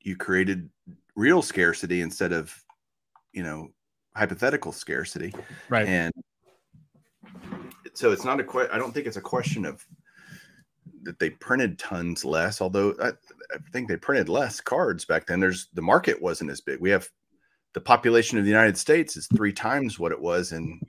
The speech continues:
Speaker 1: you know,
Speaker 2: <laughs>
Speaker 1: nineteen fifty or whatever. So there's more
Speaker 2: Right.
Speaker 1: people. Uh, so it, it's a question of market, and they would have, you know, I mean, shoot, Cy Berger, you know, took a barge out onto the, well, he didn't personally, but,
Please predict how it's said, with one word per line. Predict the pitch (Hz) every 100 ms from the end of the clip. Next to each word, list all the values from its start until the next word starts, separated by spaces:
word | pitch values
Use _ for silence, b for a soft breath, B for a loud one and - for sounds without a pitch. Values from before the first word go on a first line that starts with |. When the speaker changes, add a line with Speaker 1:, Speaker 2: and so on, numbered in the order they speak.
| -
Speaker 1:
you | 104
know, | - -
Speaker 2:
<laughs> |
Speaker 1:
nineteen | 87 98 95
fifty | 165 - 85
or | 76
whatever. | 82 85 78 85
So | 95 101
there's | 98 98 - _
more | 117
Speaker 2:
Right. | 113 113
Speaker 1:
people. | - 73 67 - _ _ b b b b b b _ -
Uh, | - 104 92 90 85 80
so | - 120 107 101 92 - _ _
it, | 107 - _ _
it's | - 95 98
a | 87 -
question | - 113 -
of | 92
market, | 95 95 95 90 -
and | 80 76 _ b b b b b _ _ - 50 - _ _
they | 95
would | 95 92
have, | -
you | 98
know, | 107
I |
mean, | 95 92
shoot, | - 156 135 - _ - - _ _ _ _ _ -
Cy | - 123
Berger, | 113 135 120 87 - _ _ _
you | 98
know, | 87 90 _ _
took | 120 98
a |
barge | 82 92 120 98
out | 90 92
onto | 92 92
the, | 85 78 73
well, | 85 85
he | 92
didn't | 78 78 -
personally, | 95 82 64 73
but, | 92 -